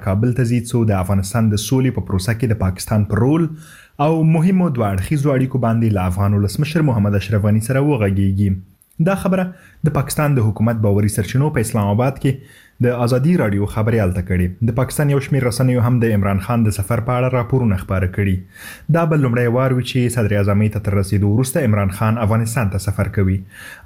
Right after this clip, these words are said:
افغان ولسمشر محمد اشرف غني د سپتمبر په پنځه ویشتمه د پاکستان له صدر اعظم عمران خان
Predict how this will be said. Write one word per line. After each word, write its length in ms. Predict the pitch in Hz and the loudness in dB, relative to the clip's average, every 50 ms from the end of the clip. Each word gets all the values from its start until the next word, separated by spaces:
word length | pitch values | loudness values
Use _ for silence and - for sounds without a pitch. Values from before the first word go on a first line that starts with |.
| 139 131 | -2 0
افغان 260 | 131 151 151 151 156 147 | 2 2 2 2 2 2
ولسمشر 440 | 147 139 - 151 143 - 160 143 143 | 2 0 0 -2 -2 0 0 0 2
محمد 260 | 135 131 131 131 123 113 | 2 2 2 2 0 -2
اشرف 280 | - - 110 107 98 110 | -2 0 -2 0 2 2
غني 140 | 117 117 110 | 2 2 0
د 100 | 110 - 107 | 0 -2 -2
سپتمبر 360 | - - - 107 104 107 101 - | -4 -2 0 0 2 0 0 -4
په 80 | 95 - | -2 0
پنځه 320 | 107 98 95 92 98 95 | 0 2 2 2 0 0
ویشتمه 300 | 95 - - 135 135 127 123 | -2 -2 -2 0 0 0 0
د 80 | 113 120 | -2 -2
پاکستان 500 | 110 110 - - - 131 123 120 117 113 110 110 | -4 -4 -4 -4 -2 -2 0 2 2 2 2 2
له 180 | 107 107 - | 0 0 0
صدر 220 | - 113 110 107 104 | 0 0 2 2 2
اعظم 240 | 101 101 107 101 98 | 2 2 2 2 2
عمران 240 | 98 98 98 95 92 - | 0 0 -2 -2 -2 0
خان 160 | 135 135 131 | 0 0 0